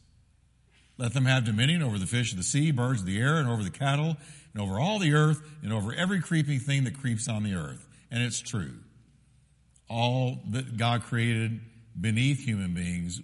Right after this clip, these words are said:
we have dominion over. Verse twenty-seven, so God, now track this carefully,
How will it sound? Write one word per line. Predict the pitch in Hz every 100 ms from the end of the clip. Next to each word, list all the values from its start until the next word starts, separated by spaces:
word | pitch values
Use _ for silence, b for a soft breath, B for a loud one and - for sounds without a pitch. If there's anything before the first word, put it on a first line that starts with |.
| -
we | 110 107
have | 110 104 98 -
dominion | 104 95 87 80
over. | 73 67 - - _ _ _ _ _ _ _ _ _ _ _ _ _ _ _ - B B B B B B
Verse | - 135 131
twenty-seven, | 147 139 - 165 143
so | 113 127
God, | 117 139 170 196 196
now | 120 120 117 - - - -
track | - 147 151 165
this | 190 180
carefully, | 214 208 156 120